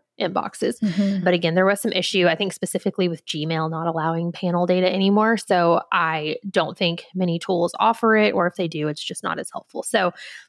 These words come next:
Speaker 1: for the most part, you're gonna be running an inbox placement test to seed list addresses that don't belong to humans and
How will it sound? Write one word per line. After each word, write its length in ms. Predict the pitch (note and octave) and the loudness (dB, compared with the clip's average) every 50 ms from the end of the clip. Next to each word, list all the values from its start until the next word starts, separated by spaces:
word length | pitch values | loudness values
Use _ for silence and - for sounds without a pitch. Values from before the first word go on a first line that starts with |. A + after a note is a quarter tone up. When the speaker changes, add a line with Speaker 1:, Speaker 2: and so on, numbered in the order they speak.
| _ _ - | _ _ 0
Speaker 1:
for 100 | D4+ D#4 | 2 4
the 60 | D#4 | 6
most 220 | C#4+ A#3 G#3 G#3 - | 6 4 4 2 0
part, 300 | G#3 F#3+ F3+ D#3 - - _ _ | 0 0 0 0 -2 -6 _ _
you're 340 | G4 C4 F#3+ G#3 F#3+ F#3 F#3+ | -10 -2 2 4 4 4 4
gonna 160 | G3+ G3 F#3+ | 2 2 2
be 400 | F#3+ F#3 F#3 F#3 E3+ E3 - - _ | 2 2 2 2 2 0 -2 -4 _
running 260 | A3+ G#3 G#3+ G#3+ G3+ | -2 0 0 0 0
an 60 | F#3+ F#3 | 0 0
inbox 360 | F3+ F3 F3+ E3 D#3 - - | 0 0 0 0 -2 -2 -4
placement 320 | - F3 E3 - E3 E3 | -4 -4 -4 -4 -8 -6
test 280 | - F3+ E3+ - - - | -4 -6 -6 -6 -8 -10
to 80 | - - | -10 -10
seed 300 | - - C#4 C4+ C4+ G#3+ | -6 0 2 2 4 4
list 260 | B3+ B3+ - - - | 4 2 2 2 2
addresses 560 | B3 G3+ G#3 G3 G3 - - G#3 G3 G3 F#3 | 2 4 4 2 2 2 2 4 4 4 2
that 300 | - E3+ D#3+ E3 - - - - - - - _ - | 2 0 0 -2 -4 -8 -14 -20 -20 -20 -10 _ 0
don't 160 | B3 G#3+ G#3+ | 0 2 4
belong 280 | G#3+ F#3+ F#3+ F#3 F#3+ F#3 | 4 4 4 4 2 0
to 80 | G3+ | -4
humans 500 | E3+ - F3+ E3 E3 D#3+ D#3+ D#3 D#3 - - _ _ _ _ _ _ _ - | -6 -4 -2 -2 0 -2 -2 -4 -6 -10 -14 _ _ _ _ _ _ _ -10
and 480 | D#3 D3+ D3 D3 C#3+ D3 D3 D3 - | -8 -8 -6 -6 -8 -10 -10 -14 -14